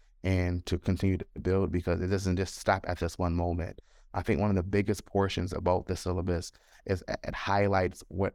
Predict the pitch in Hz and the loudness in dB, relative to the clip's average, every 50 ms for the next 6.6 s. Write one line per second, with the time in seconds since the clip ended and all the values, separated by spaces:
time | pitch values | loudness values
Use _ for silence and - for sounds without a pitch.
0 | _ - 113 104 95 98 - - - 107 98 101 101 98 98 95 - - 98 92 | _ 0 0 2 2 2 0 0 0 0 2 4 4 2 2 0 -2 -2 -2 0
1 | 90 90 95 95 95 - - 95 92 92 - - - - - _ _ _ _ - | 0 2 2 0 0 0 -2 -2 -2 -2 -4 -8 -12 -14 -16 _ _ _ _ -6
2 | - - 98 92 92 87 90 92 92 92 87 - - 90 87 92 92 92 87 80 | 0 2 2 2 2 2 2 2 2 0 0 0 0 2 4 4 4 2 2 0
3 | - - - 104 101 101 - - 104 98 - 98 95 95 92 92 90 87 - - | -2 0 0 2 2 2 2 2 0 2 2 2 2 2 2 0 -2 -4 -6 -10
4 | _ _ _ - - - 101 101 101 95 - 95 95 92 87 - - - 107 104 | _ _ _ -14 -6 -2 0 2 2 2 4 2 2 2 2 0 2 2 2 4
5 | 104 98 90 - - 95 87 78 - - 90 90 - - 95 95 95 107 123 139 | 4 2 0 0 0 -2 -2 -2 -2 -2 -2 -2 -2 -2 0 2 4 4 4 2
6 | 143 - - - 101 95 92 92 92 90 98 | 0 -4 -4 -2 0 0 2 2 0 -2 -4